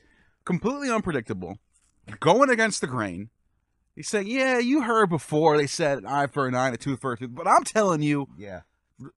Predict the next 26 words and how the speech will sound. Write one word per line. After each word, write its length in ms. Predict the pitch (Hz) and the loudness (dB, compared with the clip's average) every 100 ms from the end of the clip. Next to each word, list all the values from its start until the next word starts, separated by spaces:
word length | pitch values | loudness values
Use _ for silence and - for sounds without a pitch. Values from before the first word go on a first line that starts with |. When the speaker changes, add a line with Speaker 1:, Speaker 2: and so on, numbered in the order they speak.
| 147 | -8
Speaker 1:
love 320 | 151 226 233 | 2 4 6
your 120 | 196 | 4
neighbor 480 | 165 202 220 170 139 | 2 2 2 4 4
as 180 | 143 143 | 2 0
you 80 | |
love 220 | 156 185 165 | 4 4 4
your," 80 | 147 | -2
like, 140 | 170 156 | -2 -2
he's 260 | 240 196 - | -6 -8 -12
completely 800 | - 160 - 190 220 247 180 135 - | -4 -4 -4 -4 -4 -4 -6 -8 -10
flipping 360 | - 208 214 190 | -2 -2 -2 -4
things 200 | 185 170 | -4 -2
on 140 | 151 | -2
its 100 | 131 | -4
head, 100 | 151 | -4
but 80 | 151 | -2
he's 120 | 135 | 0
not, 180 | 175 226 | 0 0
it's 140 | - | 0
not 160 | 180 175 | 2 2
all 160 | 147 151 | 4 4
about 200 | 131 113 | 4 2
loving 160 | 117 | 0
your 80 | 107 | -4
neighbor 220 | 120 123 | -4 -6
either. 200 | 110 131 | -6 -10